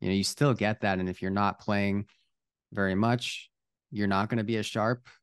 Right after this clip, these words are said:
Like, I, I will be the first to admit, I'm not as sharp as some of my students, or probably most of my students, um, who are playing full time. There's a difference between being a talented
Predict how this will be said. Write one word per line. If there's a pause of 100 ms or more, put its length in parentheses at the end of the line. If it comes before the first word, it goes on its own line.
(640)
Like, (200)
I,
I
will
be
the
first
to
admit, (100)
I'm
not
as
sharp (360)
as (400)
some
of
my
students, (480)
or (120)
probably (300)
most
of
my
students, (140)
um,
who
are
playing
full
time. (1080)
There's
a
difference
between
being
a
talented